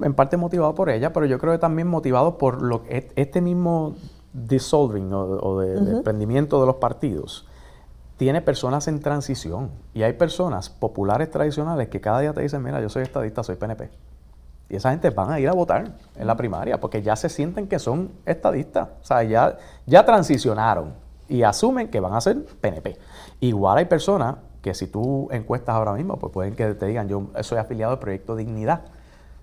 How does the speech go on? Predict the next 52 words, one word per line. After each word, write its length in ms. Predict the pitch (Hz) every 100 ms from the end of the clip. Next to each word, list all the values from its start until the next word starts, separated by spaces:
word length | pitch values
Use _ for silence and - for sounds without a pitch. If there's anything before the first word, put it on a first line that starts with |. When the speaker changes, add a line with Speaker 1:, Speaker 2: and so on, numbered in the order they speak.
| - - - -
Speaker 1:
Pero 160 | 131
te 80 | 127
dicen, 200 | 123 165
"Pero 180 | 139 139
mira, 240 | 143 208 -
pero 140 | -
soy 180 | - 123
estadista 500 | 151 - 196 - - - - -
Speaker 2:
Mm. 140 | - 185
Speaker 1:
y 400 | 123 110 110 110 - - -
podría 300 | 117 113 135
votar 220 | 147 147
en 40 |
la 80 | 139
primaria 300 | 135 120 110
del 60 | 113
P 60 |
N 100 | 107
P". 160 | 78 73 - - - - -
Y 60 |
al 100 | 120
final 220 | 117 135 160
del 100 | 175
día 220 | 185 156
es 200 | 175 -
naturalmente 680 | 139 127 123 151 180 170 120
qué 120 | 113
te 120 | 135
llama 220 | 127 131
más 220 | 135 135 139
la 80 |
atención 360 | 123 120 107 135
a 60 | 123
ti 100 | 147
como 200 | 120 92
elector. 480 | 82 - - - - - - - -
Y, 380 | - 92 90 85
y 160 | - 90
este 160 | 95 123
es 40 |
el 60 | 127
ejemplo 220 | 147 143
que 80 | 107
yo 60 |
le 80 | 107
pongo 140 | 110
a 40 | 110
todo 80 | 113
el 60 |
mundo. 320 | 87 80 82
Tú 120 | 82 98
pones, 300 | 127 147